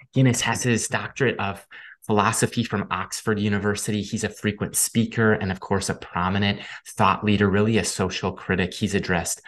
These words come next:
audiences worldwide, like podcasts like this, but in person as well.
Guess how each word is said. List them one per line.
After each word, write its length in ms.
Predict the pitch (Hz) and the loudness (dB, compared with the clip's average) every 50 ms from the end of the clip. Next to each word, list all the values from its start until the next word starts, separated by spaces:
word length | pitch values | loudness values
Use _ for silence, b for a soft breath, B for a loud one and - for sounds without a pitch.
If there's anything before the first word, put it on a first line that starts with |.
| B B _ _ _ - | B B _ _ _ -6
audiences 520 | 98 113 117 113 110 107 - 110 95 87 | -2 0 0 0 0 0 0 -2 -2 -2
worldwide, 800 | 87 101 98 95 90 87 85 98 107 120 127 131 131 139 120 - | -2 0 2 2 2 2 0 0 0 0 0 0 0 0 0 0
like 200 | 82 85 - - | -2 -4 -4 -4
podcasts 520 | - - 113 123 120 - 123 120 120 - | -2 -2 -2 -2 0 0 0 0 0 0
like 160 | 110 104 107 - | -2 -2 0 2
this, 180 | 110 107 - | 0 0 0
but 160 | - - - - | -2 -6 -6 -6
in 180 | 104 98 101 | -4 -6 -6
person 560 | 101 - 104 101 98 - - - 101 98 - - | -2 0 0 0 0 0 0 0 0 0 0 -2
as 160 | - - 87 | -6 -6 -2
well. 420 | 87 98 101 107 123 143 - B | 2 4 4 4 4 4 0 B